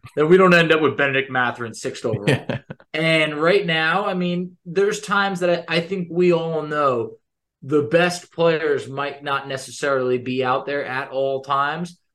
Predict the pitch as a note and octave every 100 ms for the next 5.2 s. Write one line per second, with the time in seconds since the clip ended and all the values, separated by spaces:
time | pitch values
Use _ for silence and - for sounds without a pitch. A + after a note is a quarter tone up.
0 | _ C3+ C#3+ D3 C3+ C3+ - E3 E3+ D3
1 | B2+ A#2+ C#3 D3 D#3+ D#3+ E3 E3 - F#3
2 | G3 - B2+ C3+ C3+ D3+ D#3 D#3+ E3 D3+
3 | C#3+ C#3+ C3 D3 C#3 B2+ - _ - C#3
4 | G#3 B3 F3+ B3+ A#3 B2+ A#2 - B3 B3+
5 | C#3+